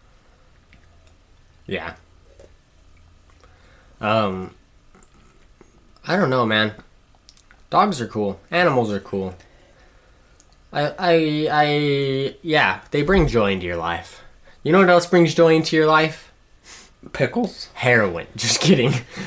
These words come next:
Speaker 1: Just kidding. Uh, for all intents and
Speaker 2: Okay.
Speaker 1: purposes, we do not support drugs, use drugs,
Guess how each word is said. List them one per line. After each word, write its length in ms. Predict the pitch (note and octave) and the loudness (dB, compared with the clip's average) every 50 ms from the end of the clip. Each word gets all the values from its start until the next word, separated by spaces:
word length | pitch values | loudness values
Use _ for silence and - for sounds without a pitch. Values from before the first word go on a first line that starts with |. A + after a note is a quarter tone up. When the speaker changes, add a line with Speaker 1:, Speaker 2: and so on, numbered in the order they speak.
| - - | -14 -2
Speaker 1:
Just 300 | - G3 G#3+ G#3 G#3 - | 2 4 4 4 4 2
kidding. 380 | - F#3 E3 D#3 D#3 D#3 D3 - - - - - - - | 2 2 4 4 4 2 0 -2 -8 -16 -20 -20 -10 -4
Uh, 340 | C#3 C#3 C3 B2+ A#2+ A#2 A#2 - - - - - - _ _ _ - _ | 0 2 2 2 2 0 -2 -8 -14 -20 -20 -20 -20 _ _ _ -20 _
for 220 | - - - F#2+ G2+ | -12 -6 -2 2 2
all 140 | G#2+ A2+ A2 | 2 2 2
intents 320 | G2 - G#2+ G2+ F#2+ - | 0 -2 -2 -4 -4 -4
and 80 | F#2 C3 | -4 -2
Speaker 2:
Okay. 100 | C3 G2+ | 0 2
Speaker 1:
purposes, 680 | G#2+ D3 B2 A#2 A#2 - A#2+ A#2+ A#2+ A#2+ A#2 - - - _ | 4 4 4 2 2 2 2 2 2 0 -2 -6 -10 -12 _
we 80 | - F2 | -10 -8
do 100 | F2 F2+ | -6 -4
not 200 | F2+ F2 E2+ - | -4 -4 -4 -6
support 360 | - - - - C3 C3 C3 | -10 -10 -6 -6 -4 -4 -4
drugs, 320 | B2+ C3 C3 C3 B2 A#2 - - - - - _ - | -4 -2 -2 -2 -2 -4 -10 -18 -20 -20 -20 _ -4
use 200 | C#3+ C#3+ C3+ B2 | -2 0 0 0
drugs, 320 | - B2+ A#2+ A2+ A2 - | 0 0 0 0 -2 -6